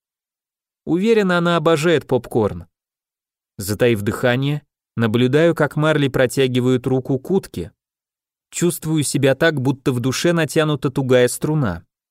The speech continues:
Девушка рассматривает игрушку, а я жду и надеюсь, что она скажет что-нибудь. Марли отдергивает руку, хватает свою шоколадку и, не говоря ни слова, уходит.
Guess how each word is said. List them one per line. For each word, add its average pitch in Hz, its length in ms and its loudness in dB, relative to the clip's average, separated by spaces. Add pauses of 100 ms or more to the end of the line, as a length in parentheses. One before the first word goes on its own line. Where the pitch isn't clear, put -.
(600)
Девушка 160 500 0
рассматривает 160 760 0
игрушку, 117 560 -4 (140)
а 113 140 2
я 131 180 4
жду 120 220 -2
и 135 60 2
надеюсь, 131 480 0
что 135 220 -2
она 135 300 0
скажет 135 400 -2
что-нибудь. 90 640 -6 (680)
Марли 135 400 2
отдергивает 123 800 0
руку, 156 360 -2 (300)
хватает 156 520 2
свою 135 280 0
шоколадку 139 680 -2
и, 110 180 0
не 107 160 0
говоря 123 360 2
ни 123 100 0
слова, 139 340 -2
уходит. 127 580 -2